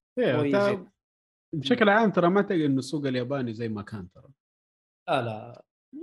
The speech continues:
Speaker 1: لسبب ما كده ما أحس إنه صار عندهم ال-، الصلجة اللي كانت حق أول. "أوه، اليابان باعت مدري كم مليون". ما صرت أشوف هذا الحين كثير.
Speaker 2: مم. بس لا زالت ألعابهم تعجبني،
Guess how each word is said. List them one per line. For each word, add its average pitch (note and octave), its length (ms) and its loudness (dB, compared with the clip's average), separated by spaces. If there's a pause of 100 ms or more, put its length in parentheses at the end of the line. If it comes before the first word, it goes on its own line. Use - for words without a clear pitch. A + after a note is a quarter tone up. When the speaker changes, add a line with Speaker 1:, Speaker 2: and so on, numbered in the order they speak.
Speaker 1:
لسبب D3 440 4
ما D3+ 320 4
كده C#3+ 260 0
ما D3+ 140 0
أحس D3 300 -4
إنه B2+ 160 -2
صار B2+ 260 -4
عندهم A#2+ 500 -4
ال-، G2 380 -14 (720)
الصلجة C3 440 -2
اللي A#2 160 -2
كانت B2+ 260 -4
حق G#2 140 -12
أول. A2+ 280 -4
"أوه، D3 340 2
اليابان C3+ 520 0
باعت C3 540 -4
مدري C3+ 220 -4
كم C#3+ 160 -2
مليون". C#3 500 0 (320)
ما F#3+ 60 0
صرت E3 220 -4
أشوف C#3 300 -6
هذا G#2 140 -10
الحين G#2 180 -12
كثير. G#2 340 -16 (960)
Speaker 2:
مم. A2 220 -12 (460)
بس G#3 100 2
لا D4+ 140 10
زالت C4+ 360 6
ألعابهم C#3 760 4 (400)
تعجبني، B2+ 400 -4